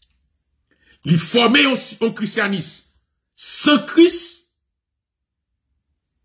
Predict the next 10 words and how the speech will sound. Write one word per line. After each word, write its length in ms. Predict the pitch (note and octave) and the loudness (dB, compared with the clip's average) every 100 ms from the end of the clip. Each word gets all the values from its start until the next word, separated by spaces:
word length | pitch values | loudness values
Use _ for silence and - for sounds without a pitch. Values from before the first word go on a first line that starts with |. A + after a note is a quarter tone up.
| _ - | _ 0
Il 100 | E3+ | 2
utilise 400 | F#3 G#3+ F3 F#3+ | 4 4 4 2
Constantin 360 | F3 F3 D#3+ | -2 -6 -6
pour 100 | D#3 | -6
ça. 260 | D#3 C4 - _ _ _ _ | -8 -12 -18 _ _ _ _
Et 160 | F#3 F3 - | 4 4 6
puis, 440 | D#4 E4+ - - _ _ | 4 4 2 -18 _ _
ce 200 | - G3 | -10 -8
qu'on 200 | E3 D3 | -6 -8
fait, 400 | - B2+ - | -8 -12 -14